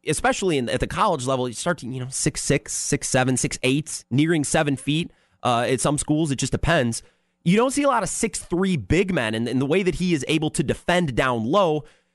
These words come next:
then lends to some more freedom on offense on the other end because the opposition doesn't really know how to match up, right? You don't really deal with a four who's six three a lot. He has a little bit more speed, a little bit more quickness around the rim. That's how he creates his shot.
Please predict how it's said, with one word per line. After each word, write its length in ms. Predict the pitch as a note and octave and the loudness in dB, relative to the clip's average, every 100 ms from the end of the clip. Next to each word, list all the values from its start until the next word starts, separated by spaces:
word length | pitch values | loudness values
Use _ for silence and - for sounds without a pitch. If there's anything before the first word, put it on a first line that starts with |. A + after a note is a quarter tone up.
| _ _ _ _ - | _ _ _ _ -6
then 360 | A2 E3+ G3 | 0 2 2
lends 320 | E3 F#3 F#3+ - | 2 2 0 0
to 100 | E3+ | 0
some 120 | F3+ | 2
more 120 | E3 | 0
freedom 300 | F3+ F#3 D#3 | 2 0 2
on 120 | C#3+ - | 0 2
offense 400 | D3+ F#3 D#3+ C3+ | 0 2 0 0
on 120 | D3 | 0
the 120 | C3+ | 2
other 220 | A#2 F3 | 2 2
end 160 | C3+ A#2 | 0 -2
because 340 | A#2+ D3 C3 | -2 -2 0
the 120 | G#2+ E3+ | 2 2
opposition 380 | F#3+ F#3 F#3 | 2 0 0
doesn't 180 | F3+ F#3+ | 0 2
really 160 | G3 F3+ | 2 0
know 100 | F3+ | 0
how 80 | E3+ | 0
to 40 | |
match 280 | E3+ D3+ F3+ | 0 0 0
up, 240 | D3+ - | 0 -4
right? 320 | - A2+ D#3+ - _ _ _ _ _ - | -4 -2 -2 -4 _ _ _ _ _ -2
You 100 | C3+ | 2
don't 180 | G3 G3+ | 2 4
really 200 | G3+ E3 | 2 2
deal 200 | B2+ A3 | 2 2
with 100 | D#3 | 0
a 60 | |
four 260 | C3+ G#3+ G#3 | 0 2 2
who's 180 | D#3 D3 | 0 -2
six 220 | G#3+ - | -2 -2
three 200 | F#3+ G3 | -2 0
a 40 | |
lot. 140 | E3 C#3+ | 0 0
He 80 | B2+ | 0
has 100 | G3+ | 0
a 40 | |
little 160 | G#3+ G#3+ | 2 2
bit 80 | G3 | 2
more 160 | G3+ | 0
speed, 260 | - A3+ G#3 | 0 0 0
a 60 | |
little 140 | D3+ F3 | 2 0
bit 100 | E3 | 0
more 100 | D#3 | -2
quickness 400 | - A3 F#3+ D3 | 0 0 0 0
around 220 | C#3+ C3+ | 0 0
the 60 | C#3 | 0
rim. 120 | D#3 | 0
That's 180 | C#3+ - | 0 0
how 100 | C4+ | 0
he 80 | |
creates 340 | G#3+ G#3 G3+ F#3 | 0 0 0 0
his 80 | C#3 | -2
shot. 340 | - E3+ - | 0 0 -4